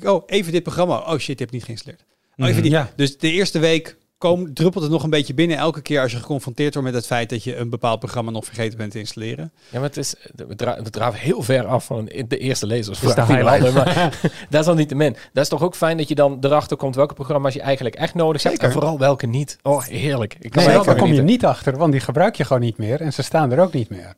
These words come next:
Speaker 4: Ja, maar dat,
Speaker 1: Dat is
Speaker 4: ja,
Speaker 1: dus
Speaker 4: nee,
Speaker 1: goed.
Speaker 4: precies.
Speaker 1: Ja.
Speaker 4: Ja.
Speaker 1: Nee, maar ja, Arnoud, ik bedoel, dit, dit was lange tijd ons leven, maar dan niet op een Windows systeem, maar dan gewoon op mobieltjes.
Speaker 3: Ja, ik weet
Speaker 1: Want
Speaker 3: het.
Speaker 1: elke keer als je ging reviewen, dan moest je weer
Speaker 3: Vanaf nul beginnen.
Speaker 1: Ja, als je het goed doet, hè, vind ik wel. Want er
Speaker 3: Ja.
Speaker 1: zijn vast ook, eh, reviewers, eh, op internet die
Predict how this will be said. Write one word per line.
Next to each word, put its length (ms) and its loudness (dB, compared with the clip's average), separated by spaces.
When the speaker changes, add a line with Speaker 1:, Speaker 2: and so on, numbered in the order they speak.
Speaker 4:
Ja, 180 -8
maar 100 -4
dat, 140 -6
Speaker 1:
Dat 220 2
is 80 -4
Speaker 4:
ja, 80 2
Speaker 1:
dus 100 2
Speaker 4:
nee, 140 2
Speaker 1:
goed. 100 -2
Speaker 4:
precies. 220 -4
Speaker 1:
Ja. 240 2
Speaker 4:
Ja. 180 -4
Speaker 1:
Nee, 280 -2
maar 160 0
ja, 280 2
Arnoud, 280 0
ik 60 -4
bedoel, 200 -8
dit, 220 -4
dit 140 -4
was 140 -4
lange 220 -2
tijd 200 -2
ons 180 -6
leven, 400 0
maar 120 -4
dan 160 -2
niet 300 -4
op 180 -8
een 280 -8
Windows 300 -6
systeem, 280 -6
maar 100 -6
dan 180 -6
gewoon 160 -6
op 120 -10
mobieltjes. 580 -4
Speaker 3:
Ja, 200 0
ik 120 2
weet 100 6
Speaker 1:
Want 120 4
Speaker 3:
het. 100 0
Speaker 1:
elke 240 0
keer 160 0
als 100 -2
je 60 -6
ging 220 -6
reviewen, 560 -2
dan 160 -2
moest 180 -10
je 80 -8
weer 360 -2
Speaker 3:
Vanaf 340 0
nul 200 4
beginnen. 380 0
Speaker 1:
Ja, 280 -2
als 140 2
je 60 -2
het 100 -4
goed 160 0
doet, 160 0
hè, 180 2
vind 180 -4
ik 80 -4
wel. 240 -2
Want 180 -6
er 60 -4
Speaker 3:
Ja. 40 2
Speaker 1:
zijn 180 2
vast 300 -2
ook, 240 -2
eh, 260 -6
reviewers, 720 -6
eh, 300 -10
op 120 -12
internet 420 -8
die 200 -12